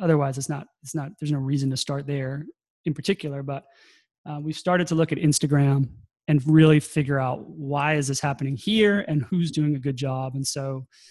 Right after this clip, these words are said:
um, they're gonna kill me 'cause they've sent me this example so many times. There's a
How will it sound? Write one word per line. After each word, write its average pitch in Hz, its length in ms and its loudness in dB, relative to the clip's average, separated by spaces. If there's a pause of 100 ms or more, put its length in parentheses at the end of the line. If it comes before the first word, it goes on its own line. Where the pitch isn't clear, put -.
(380)
um, 135 440 -4 (480)
they're 143 120 -4
gonna 135 160 -6
kill 143 160 -6
me 139 100 -4
'cause 139 140 -8
they've 139 120 -8
sent - 220 -8
me 156 60 -12
this 139 180 -10
example 135 380 -10
so 143 180 -6
many 135 160 -2
times. 135 340 -4
There's 147 220 0
a 139 400 -2